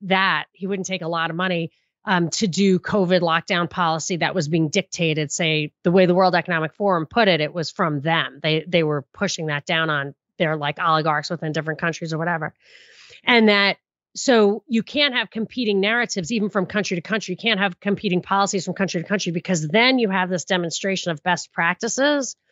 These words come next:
So in one of the deep dives, Binkley brought was about, like, narratives, how critical narratives are, different narratives for different people. And I feel like, so if wars are there,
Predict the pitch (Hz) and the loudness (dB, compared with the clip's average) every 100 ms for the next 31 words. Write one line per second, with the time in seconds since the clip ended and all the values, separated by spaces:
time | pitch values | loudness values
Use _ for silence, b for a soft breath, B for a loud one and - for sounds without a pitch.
0 | b b b - 233 196 220 220 196 226 | b b b 0 4 6 6 4 0 -2
1 | 180 208 185 180 208 180 190 185 170 - | -2 -2 -2 -4 -4 -4 -2 -2 -2 -6
2 | _ _ _ _ _ _ - 202 208 196 | _ _ _ _ _ _ -6 2 4 4
3 | 196 185 175 156 - 196 170 175 - 185 | 4 0 0 -2 -4 -2 2 0 -2 -8
4 | 151 165 160 196 208 185 185 151 185 170 | -6 -2 2 2 2 -2 -8 -10 -8 -8
5 | - - 220 - 175 170 180 196 202 190 | -10 -6 -4 -4 -4 -2 0 0 -2 -4
6 | 160 156 156 151 147 b b - 196 202 | -4 -2 0 -2 -4 b b 0 2 2
7 | 214 185 - 185 - 170 196 170 156 240 | 2 0 -2 -6 -6 -4 -4 -4 -8 -6
8 | 226 - 165 156 b b b 196 190 185 | -6 -2 -2 -2 b b b 0 2 2
9 | - 214 196 175 - - 208 185 180 226 | 2 2 2 0 -2 0 0 2 0 -2
10 | 160 180 196 262 269 240 196 180 151 214 | -2 -2 2 4 4 4 2 0 0 0
11 | 233 175 139 143 151 | 4 4 2 -2 -6